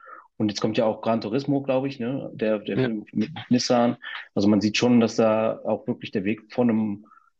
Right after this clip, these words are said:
Speaker 1: Sim-Gamer in, oder von einem E-Sportler heißt es ja eigentlich richtig, glaub ich, ne? In,
Speaker 2: Ja.
Speaker 1: in den Re-, Real Motorsport führen kann. Und, äh, ja, ziemlich cool, dass du da, also auch in, bei, in Spa da von Fanatec dann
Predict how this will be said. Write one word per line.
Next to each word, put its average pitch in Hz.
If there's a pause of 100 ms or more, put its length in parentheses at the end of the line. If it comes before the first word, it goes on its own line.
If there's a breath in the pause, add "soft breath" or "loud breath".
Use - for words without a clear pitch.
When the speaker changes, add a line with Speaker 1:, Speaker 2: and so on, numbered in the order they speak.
Speaker 1:
Sim-Gamer 131
in, 127
oder 101
von 101
einem 104
E-Sportler 123
heißt 117
es 107
ja 101
eigentlich 120
richtig, 123
glaub 117
ich, 123
ne? 117 (500 loud breath)
In, 123
Speaker 2:
Ja. 120
Speaker 1:
in 110
den 107
Re-, 101
Real 117
Motorsport 113
führen 110
kann. 107 (520)
Und, 95
äh, 95
ja, 110 (180)
ziemlich 95
cool, 107
dass 95
du 101
da, 92 (560 loud breath)
also 110
auch 113
in, 107
bei, 110
in 113
Spa 120
da 110
von 110
Fanatec 107
dann 101